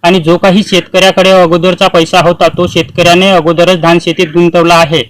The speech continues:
आणि अचानक आलेल्या अतिवृष्टीच्या पावसामुळे संपूर्ण धान शेतीचं खूप मोठं नुकसान झाले आहे.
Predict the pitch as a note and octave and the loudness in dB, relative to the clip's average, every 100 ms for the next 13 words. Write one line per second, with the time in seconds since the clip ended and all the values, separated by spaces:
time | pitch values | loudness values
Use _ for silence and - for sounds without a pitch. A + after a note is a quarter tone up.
0 | - - E3 F3 D#3 F#3 F#3+ F#3+ F3+ F3+ | -14 -6 0 0 0 0 -2 0 2 2
1 | F3+ E3+ F3 E3+ - E3+ F#3 D#3 D#3 E3+ | 2 0 -2 -4 -4 -4 0 0 0 0
2 | F3 F3 E3+ - - - E3 E3+ F3+ F#3 | 0 0 -2 -6 -18 -4 -2 0 0 -2
3 | D3 D#3 E3 E3 F3+ E3+ F#3+ - F3 F3+ | 0 0 0 -2 -2 -2 -4 -4 -6 -2
4 | E3+ F3+ E3 - F3 D#3 E3 E3+ E3+ D#3 | 0 0 0 0 0 2 2 2 2 2